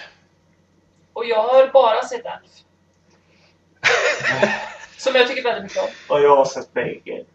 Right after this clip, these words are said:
Speaker 3: två. Eh, men då tar vi bort bägge två.
Speaker 2: Ja.
Speaker 3: Jag orkar inte. Då fick vi Pirates of the Caribbean at World's End från tvåtusen sju.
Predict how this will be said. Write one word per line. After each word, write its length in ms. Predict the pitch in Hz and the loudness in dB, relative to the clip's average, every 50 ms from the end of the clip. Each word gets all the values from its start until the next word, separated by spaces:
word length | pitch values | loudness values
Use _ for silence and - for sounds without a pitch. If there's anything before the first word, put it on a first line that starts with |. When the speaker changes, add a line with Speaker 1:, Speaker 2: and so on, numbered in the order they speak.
| - - - _ - - | -20 -20 -20 _ -8 -4
Speaker 3:
två. 380 | - - 165 175 180 190 180 - - - - - 156 - | 0 2 2 2 2 2 -2 -6 -8 -16 -20 -20 -8 -2
Eh, 260 | - 143 143 147 160 | 2 2 2 2 2
men 220 | 170 175 175 175 175 | 2 2 2 2 0
då 140 | 170 160 | -2 -4
tar 260 | 151 - - 160 151 139 | -4 -4 -2 -2 0 0
vi 240 | 139 143 139 135 | 0 -2 -2 -2
bort 340 | 120 127 123 123 - _ _ | -2 -2 -2 -2 -4 _ _
bägge 440 | - 117 110 107 - 117 107 104 - _ _ _ _ - | -10 -8 -8 -10 -10 -10 -10 -10 -12 _ _ _ _ -20
två. 120 | - 98 - | -18 -12 -8
Speaker 2:
Ja. 280 | 123 120 117 117 - - - - _ _ | -6 -6 -6 -6 -8 -14 -20 -20 _ _
Speaker 3:
Jag 200 | 127 123 117 117 | -6 -4 -2 -2
orkar 280 | 113 110 - - 110 113 | -2 -4 -8 -12 -12 -12
inte. 240 | 110 - _ 110 107 - - - _ _ _ _ _ - _ _ _ _ _ _ _ _ _ _ _ _ _ _ _ _ _ _ _ - | -12 -14 _ -20 -20 -20 -20 -20 _ _ _ _ _ -20 _ _ _ _ _ _ _ _ _ _ _ _ _ _ _ _ _ _ _ -4
Då 160 | - 160 170 | 0 0 2
fick 300 | 165 180 175 175 - - | 2 2 0 0 -2 -2
vi 500 | 170 170 170 160 147 131 127 123 113 107 - _ | 0 2 2 2 2 2 0 -2 -4 -8 -6 _
Pirates 580 | - 143 151 156 151 156 156 156 151 147 - - | 4 6 6 8 6 4 2 0 -2 -4 -8 -10
of 240 | - 143 143 - - | -8 -8 -10 -10 -12
the 100 | - - | -14 -10
Caribbean 800 | - 147 135 135 135 135 127 127 131 131 127 123 120 117 110 104 _ _ _ _ _ _ - | -8 -6 -4 -4 -4 -4 -4 -2 -2 -2 -2 -2 -6 -10 -14 -18 _ _ _ _ _ _ -8
at 260 | - 127 120 123 - | -6 -6 -6 -6 -8
World's 800 | 113 113 123 123 123 120 120 - - - - - - - - - | -8 -4 0 0 0 0 -2 -4 -8 -14 -18 -18 -18 -16 -12 -8
End 420 | - 127 123 117 110 214 208 - - _ _ _ | -6 -6 -6 -6 -8 -10 -12 -14 -18 _ _ _
från 140 | - 113 - | -18 -18 -18
tvåtusen 580 | _ - - - - 110 104 - - - - - _ _ - | _ -18 -18 -18 -18 -20 -20 -20 -20 -20 -20 -20 _ _ -10
sju. 180 | 123 117 110 | -10 -10 -12